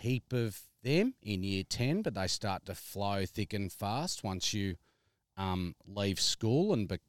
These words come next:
you know, present yourself as a good person. Um,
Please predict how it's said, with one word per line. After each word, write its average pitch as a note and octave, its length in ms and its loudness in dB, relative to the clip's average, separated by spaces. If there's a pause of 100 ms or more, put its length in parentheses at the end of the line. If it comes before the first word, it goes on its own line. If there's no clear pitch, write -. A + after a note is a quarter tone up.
(240)
you G2+ 120 -2
know, F#2+ 180 0 (400)
present G2 320 -2
yourself G2 400 -2
as F2+ 120 -2
a F#2+ 80 -2 (160)
good G2+ 220 0
person. A2 540 0 (520)
Um, A2+ 520 4